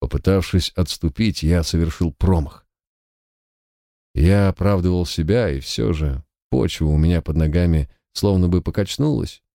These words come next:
как палуба Мэри Роуз, когда судно шло ко дну. Но когда я закрыл глаза, перед моим внутренним взором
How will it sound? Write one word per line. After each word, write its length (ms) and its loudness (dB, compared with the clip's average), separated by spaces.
как 240 -2
палуба 420 2
Мэри 340 2
Роуз, 460 0
когда 480 -2
судно 420 0
шло 240 -4
ко 140 -4
дну. 340 -4
Но 140 2
когда 320 2
я 80 2
закрыл 340 0
глаза, 480 0
перед 220 2
моим 300 4
внутренним 540 0
взором 440 0